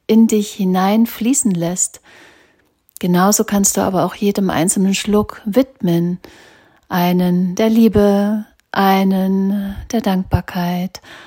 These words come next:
einen dem Frieden und so weiter.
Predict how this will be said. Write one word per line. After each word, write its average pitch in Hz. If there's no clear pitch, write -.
einen 175
dem 214
Frieden 190
und 196
so 202
weiter. 185